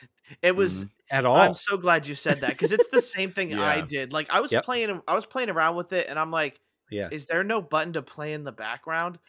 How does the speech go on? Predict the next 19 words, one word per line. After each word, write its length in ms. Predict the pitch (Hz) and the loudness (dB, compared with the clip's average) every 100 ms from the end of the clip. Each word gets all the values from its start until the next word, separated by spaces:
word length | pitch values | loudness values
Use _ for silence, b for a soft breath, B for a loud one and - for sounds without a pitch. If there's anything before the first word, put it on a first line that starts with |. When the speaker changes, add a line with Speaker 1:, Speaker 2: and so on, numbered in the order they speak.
| b b - | b b -8
Speaker 1:
Because 400 | 180 196 180 135 | -6 -2 -2 -2
Speaker 3:
Mm-hmm. 40 | |
Speaker 1:
if 220 | 180 - 233 | -2 -4 -6
Speaker 2:
<laughs> 40 | |
Yeah. 100 | - - - _ b - | -8 -12 -20 _ b -12
Speaker 1:
you 160 | 202 | -10
put 240 | 196 294 311 | -6 -2 -2
out 200 | 311 185 | -2 -4
lore 260 | 190 269 | -2 -2
for 180 | - 202 | -4 -8
people 340 | 196 190 180 185 - | -8 -8 -8 -10 -8
to 220 | 226 208 | -8 -6
look 300 | 175 269 - | -6 -6 -6
at 120 | 147 | -8
and 200 | - 151 165 165 156 | -10 -8 -6 -6 0
Speaker 3:
Yeah. 220 | 214 175 | 2 2
Speaker 1:
understand 160 | 165 | -4
the 60 | 151 | -10
world, 420 | 139 240 196 - | -6 -4 -2 -6